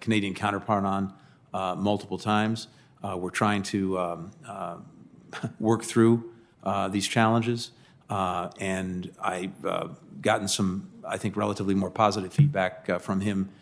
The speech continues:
recently that I'm happy to, uh, to share with you. I-, it's a work in progress, and, uh, if there are specifics, uh, specific instances or, or, or cases, please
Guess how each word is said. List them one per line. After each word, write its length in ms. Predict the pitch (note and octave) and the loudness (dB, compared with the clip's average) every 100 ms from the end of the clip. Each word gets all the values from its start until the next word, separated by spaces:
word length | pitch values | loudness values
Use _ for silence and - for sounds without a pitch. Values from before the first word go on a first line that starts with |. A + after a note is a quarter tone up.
| - | -4
recently 360 | G2+ G#2+ A2 G#2 | 2 4 4 2
that 120 | G2 F#2 | 2 0
I'm 80 | |
happy 280 | F2+ G2 G2 | 0 -2 0
to, 200 | F2+ F2 - - | -2 -2 -8 -16
uh, 180 | - F#2+ | -8 -8
to 100 | G2 | -4
share 220 | F#2 A2 G2+ | 2 2 2
with 180 | F#2+ | 2
you. 240 | A2+ A2 A2+ - - - - | 6 4 4 -12 -20 -20 -10
I-, 40 | |
it's 480 | - - - A#2 A#2 | -6 -6 0 2 6
a 60 | A#2 | 6
work 200 | G#2+ G#2 | 6 6
in 100 | G2 | 2
progress, 560 | F#2 F2 E2+ D#2+ - - | 2 -4 -6 -8 -8 -6
and, 400 | F#2+ F#2+ F#2 F2+ - - | -4 -4 -4 -8 -14 -14
uh, 80 | - - | -14 -10
if 340 | - - A#2+ | -6 -4 0
there 160 | A#2+ A2 | 4 4
are 60 | |
specifics, 880 | G2+ - G2+ - D#3 G#2+ - - - - | 4 0 2 4 6 4 2 -4 -4 -10
uh, 140 | - F#2+ | -4 -2
specific 600 | - G2 C3 A2 - - - - | -2 2 2 2 0 -8 -20 -8
instances 580 | - A#2+ A#2 A#2 A#2+ G#2+ | 2 2 4 2 4 4
or, 140 | G2 F2+ | 2 -2
or, 460 | - F#2 - F#2+ - | -2 -4 -4 -10 -6
or 120 | F2 | -4
cases, 400 | - A#2+ A#2+ G#2 | 2 2 2 -4
please 600 | - C3 B2+ A2+ G#2 - | 0 8 10 8 6 0